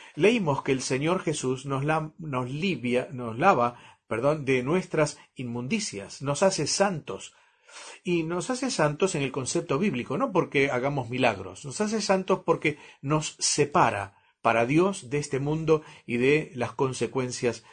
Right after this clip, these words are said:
del pecado. Nos declara justos para Dios. Y esto quiere decir que la ira de Dios no nos alcanzará. Usted sabe que la Biblia dice que está establecido a los hombres que mueran una vez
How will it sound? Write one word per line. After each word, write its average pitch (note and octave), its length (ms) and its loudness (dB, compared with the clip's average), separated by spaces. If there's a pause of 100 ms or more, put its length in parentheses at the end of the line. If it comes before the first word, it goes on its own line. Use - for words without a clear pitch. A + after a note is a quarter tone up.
(120)
del G#2 220 -4
pecado. G2 520 -6
Nos D3 300 -2
declara G3+ 600 2 (220)
justos - 680 0 (220)
para B2 220 -2
Dios. - 460 -8 (1200)
Y B2+ 120 -2
esto C#3+ 200 0
quiere D3+ 220 0
decir C3 320 -2
que A#2 140 -2
la A2 120 0
ira C3+ 220 -2
de A#2+ 120 -2
Dios A#2 260 -2
no A#2+ 120 -6
nos A2+ 200 -8
alcanzará. G#2 640 -8 (500)
Usted C3+ 160 -4
sabe D3+ 300 4
que D3 80 0
la B2 100 0
Biblia D3 320 2
dice C#3 280 -4
que C#3 260 0 (260)
está B2 220 0
establecido C3+ 600 2
a - 40 4
los B2 180 -2
hombres D3+ 340 -2
que A2+ 160 -2
mueran D3+ 480 0
una D3+ 180 0
vez C3 340 0